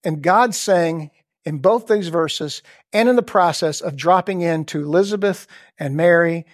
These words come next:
and Zechariah, um, and Joseph, let the process work. It will produce everything he intends for it to produce.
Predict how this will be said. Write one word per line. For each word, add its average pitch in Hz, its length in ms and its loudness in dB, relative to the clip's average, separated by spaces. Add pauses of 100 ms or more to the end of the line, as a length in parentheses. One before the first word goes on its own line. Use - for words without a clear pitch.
(140)
and 131 140 -10
Zechariah, 151 800 2 (300)
um, 147 360 -6
and 156 160 -4
Joseph, 143 580 -4 (960)
let 156 460 0 (160)
the 165 80 0
process 139 840 -6 (500)
work. - 380 -12 (1080)
It 165 400 0
will 156 280 4
produce 139 720 -6 (100)
everything 165 760 -2
he 160 420 -6
intends 147 560 -4
for 139 380 -8
it 139 300 -10
to 139 160 -8
produce. 131 640 -10